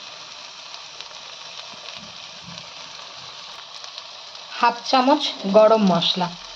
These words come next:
গরম মশলা আমরা পরেও অল্প দেব।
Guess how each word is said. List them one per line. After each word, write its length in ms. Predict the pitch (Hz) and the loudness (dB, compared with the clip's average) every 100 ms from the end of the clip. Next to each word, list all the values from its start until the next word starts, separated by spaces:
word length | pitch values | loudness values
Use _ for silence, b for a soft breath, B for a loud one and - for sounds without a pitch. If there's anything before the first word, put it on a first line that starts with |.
| - - - - - | -16 -16 -16 -16 6
গরম 260 | 220 240 269 | 8 10 8
মশলা 360 | 269 269 294 | 8 8 6
আমরা 220 | 277 262 277 | 8 8 8
পরেও 500 | 233 196 233 254 - - - - - | 8 10 10 8 4 -10 -16 -16 4
অল্প 380 | 226 214 226 233 202 | 6 6 4 2 6
দেব। 320 | 196 175 226 | 6 8 4